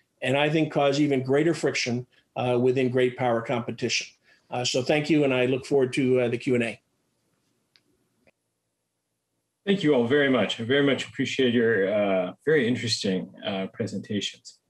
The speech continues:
Speaker 2: I'm gonna start off with a question for, um, for everyone. I'm gonna, gonna borrow from, uh,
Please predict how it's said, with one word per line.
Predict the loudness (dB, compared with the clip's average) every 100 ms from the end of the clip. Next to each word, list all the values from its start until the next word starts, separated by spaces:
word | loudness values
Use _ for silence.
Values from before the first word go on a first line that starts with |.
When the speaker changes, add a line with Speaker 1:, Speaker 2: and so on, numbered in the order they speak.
| _ _ -16 -16 -14 -4
Speaker 2:
I'm | 2
gonna | 4 4
start | 2 2 4
off | 4 2
with | 0 2
a | 2 0
question | -2 -2 -2
for, | 0 2 2 2
um, | 0 -2 -4 -8 _
for | -4
everyone. | 0 2 2 2 0 -2 -8 _ -20 -12 -2
I'm | 0
gonna, | 2 2 0 0
gonna | 0 0
borrow | 2 2 2 0
from, | 0 0 2 2 0 -4 -8
uh, | -4 -2 -2